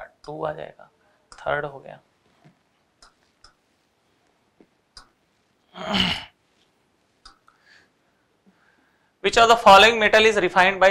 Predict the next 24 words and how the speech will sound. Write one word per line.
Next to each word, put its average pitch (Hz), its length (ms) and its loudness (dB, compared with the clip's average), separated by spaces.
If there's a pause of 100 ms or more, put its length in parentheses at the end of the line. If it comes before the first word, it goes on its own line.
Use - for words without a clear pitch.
zone? 175 360 -4
Zone 214 260 -2
refining 214 400 0 (300)
किसके 185 220 -8
लिए 202 100 0
होता 202 120 -2
है? 220 80 -4
सिलिकॉन 190 360 -2
और 196 140 -4
जर्मेनियम। 135 560 -8 (100)
तो 143 80 -20 (140)
ये 156 100 -14
आंसर 147 300 -8
कौन 147 160 -16
सा 147 100 -16
हो 139 60 -10
जाएगा 135 220 -14
इसका? - 240 -16
फ़ोर, - 400 -20
सीधे 160 300 -14
सीधे 156 240 -14
ही 156 140 -18
है। 151 100 -20 (3750)
Next, - 380 -12